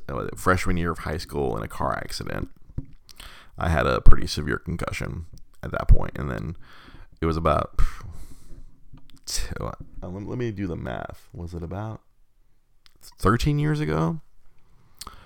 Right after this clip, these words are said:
Uh, I had a really bad, another really bad concussion where, like, the, I, I got hit in the side of the head by an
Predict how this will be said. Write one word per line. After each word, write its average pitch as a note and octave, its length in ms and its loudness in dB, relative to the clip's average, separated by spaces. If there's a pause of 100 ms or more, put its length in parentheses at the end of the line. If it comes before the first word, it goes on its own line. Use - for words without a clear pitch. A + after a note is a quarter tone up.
(560)
Uh, D2 300 -2 (220)
I E2+ 100 4
had E2+ 220 4
a E2 120 2
really D#2+ 360 0
bad, G1+ 460 -4 (100)
another D2+ 340 2
really - 340 -4
bad - 280 -4
concussion - 460 -2
where, G1+ 180 -6
like, - 160 -6
the, - 160 -4 (180)
I, - 240 -6
I - 60 -6
got - 160 -6
hit - 180 2
in - 80 -6
the - 60 -4
side C2 240 2
of - 40 -4
the - 80 -4
head C2 380 0 (560)
by E2 140 -6
an B1+ 80 -8